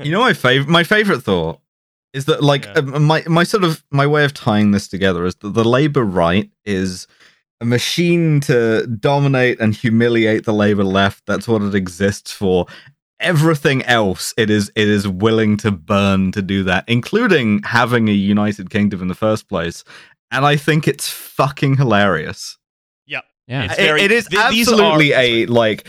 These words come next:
Speaker 1: loo-, looking at the polls, it is fully like a, it's not, it's not even the thing that I say sometimes about don't cry because you got what you wanted.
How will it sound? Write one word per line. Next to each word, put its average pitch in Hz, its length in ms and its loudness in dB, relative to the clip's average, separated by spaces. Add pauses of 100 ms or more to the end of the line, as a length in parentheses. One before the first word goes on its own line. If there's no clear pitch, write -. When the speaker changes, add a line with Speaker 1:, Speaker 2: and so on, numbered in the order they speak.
(160)
Speaker 1:
loo-, 151 240 2
looking 185 360 2
at 170 100 -2
the 175 60 0
polls, 117 520 0
it 127 120 2
is 117 180 0
fully 120 380 0
like 104 280 2
a, 104 160 0 (420)
it's 180 180 -2
not, 254 320 0
it's 196 160 -4
not 285 160 2
even 262 280 0
the 202 80 2
thing 202 260 0
that 180 60 2
I 165 100 4
say 170 240 0
sometimes 139 440 0
about 120 280 0
don't 131 240 0
cry 107 480 2
because 107 320 -2
you 113 80 0
got 107 200 0
what 95 140 -6
you 110 140 -4
wanted. 104 560 -2